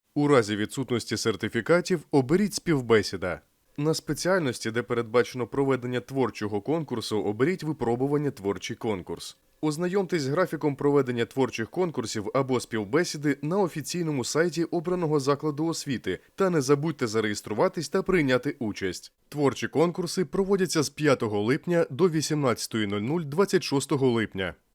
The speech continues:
Творчі конкурси під час додаткового набору можуть проводитись в строки, визначені правилами прийому, але тільки при вступі на контракт.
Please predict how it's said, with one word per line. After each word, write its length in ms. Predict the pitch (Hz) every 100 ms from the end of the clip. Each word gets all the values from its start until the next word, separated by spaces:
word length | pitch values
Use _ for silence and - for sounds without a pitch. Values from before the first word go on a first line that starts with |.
| _
Творчі 380 | 120 120 110 107
конкурси 540 | 135 165 160 151 139
під 220 | 127 151
час 220 | - 190 143
додаткового 680 | 160 156 - 139 117 107
набору 460 | 98 98 113 156 165
можуть 400 | 151 185 170 143
проводитись 640 | 156 156 151 127 123 110 -
в 80 |
строки, 400 | - 160 185 -
визначені 560 | 165 185 165 156 160 156
правилами 540 | 147 151 147 147 139
прийому, 540 | 120 156 170 135 98 98
але 300 | 113 120 147
тільки 360 | - 185 160 180
при 180 | 151 165
вступі 380 | - 123 113
на 120 | 123 120
контракт. 640 | 113 104 98 90 - -